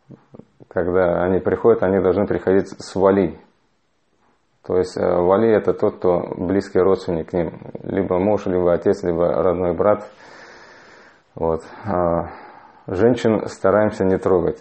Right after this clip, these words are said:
не прикасаться к ним, так как в этом тоже есть фитна, искушение.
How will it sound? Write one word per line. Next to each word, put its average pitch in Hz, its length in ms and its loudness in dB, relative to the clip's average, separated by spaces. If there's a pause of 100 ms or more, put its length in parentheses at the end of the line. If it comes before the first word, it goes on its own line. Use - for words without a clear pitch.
(120)
не 90 120 -6
прикасаться - 640 -4
к - 40 -18
ним, 85 160 -8
так 90 200 0
как - 200 -6
в 95 40 -2
этом 90 260 0
тоже 87 260 0
есть 87 340 -2 (240)
фитна, 98 400 -2
искушение. 92 680 -2